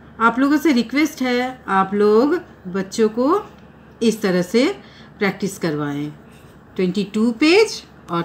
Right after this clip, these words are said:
ट्वेंटी थ्री page। That's all for today। I will see you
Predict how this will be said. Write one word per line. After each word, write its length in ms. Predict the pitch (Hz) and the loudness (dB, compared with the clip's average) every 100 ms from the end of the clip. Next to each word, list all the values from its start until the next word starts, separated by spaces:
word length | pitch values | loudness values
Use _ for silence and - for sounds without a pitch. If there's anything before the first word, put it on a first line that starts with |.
| - | -4
ट्वेंटी 400 | 160 147 262 403 587 - - - - - | -4 -2 2 4 2 -8 -20 -20 -20 -10
थ्री 200 | - 359 - | 2 2 2
page। 380 | 151 135 131 - - - - - - - - - - - - - - - - - - - - 202 | -2 -4 -6 -14 -18 -20 -20 -20 -20 -20 -20 -20 -20 -20 -20 -20 -20 -20 -20 -20 -20 -20 -20 -6
That's 280 | 202 202 - - | -4 -4 -10 -6
all 240 | 208 233 254 185 | 0 0 0 -6
for 120 | 156 - | -10 -10
today। 260 | 131 123 120 - - - - - - 151 | -14 -14 -16 -20 -20 -20 -20 -20 -14 -10
I 100 | 151 | -8
will 160 | 175 175 - | -8 -12 -10
see 160 | 208 214 | -8 -6
you 120 | 285 | -6